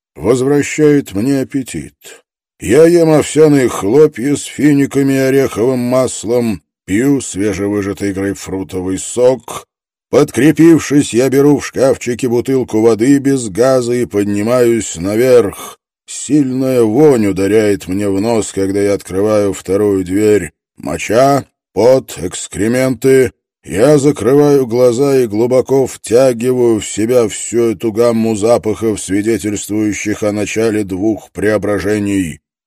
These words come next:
Я кладу инструменты на пол и присматриваюсь к моим дорогим тварям.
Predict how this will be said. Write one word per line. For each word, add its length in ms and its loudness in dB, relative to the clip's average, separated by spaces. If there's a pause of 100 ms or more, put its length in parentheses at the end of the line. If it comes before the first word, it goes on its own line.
(140)
Я 300 0
кладу 560 -2
инструменты 1000 -6
на 300 0
пол 460 0 (260)
и 220 2
присматриваюсь 1200 2
к 80 -18
моим 560 -2
дорогим 720 -2
тварям. 880 -6